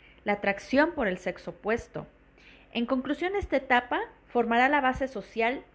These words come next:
de cada quien. En esta etapa es súper importante la guía, el acompañamiento de los padres de forma respetuosa, dándoles espacio,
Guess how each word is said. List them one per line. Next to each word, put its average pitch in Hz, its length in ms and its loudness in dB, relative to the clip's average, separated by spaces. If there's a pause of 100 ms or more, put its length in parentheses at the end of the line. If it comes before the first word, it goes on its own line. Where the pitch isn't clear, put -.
(100)
de 180 120 -2
cada 156 280 0
quien. - 200 -10 (2250)
En 247 100 0
esta 427 160 4
etapa 330 360 4
es 277 60 0
súper 240 300 -4
importante 180 600 -6
la 185 140 0
guía, 165 340 -2 (480)
el 196 120 2
acompañamiento 220 800 0
de 190 80 0
los - 160 -6
padres 220 480 -2
de 185 80 -4
forma 180 360 -6
respetuosa, 214 720 -4 (720)
dándoles 233 600 2
espacio, 196 640 -2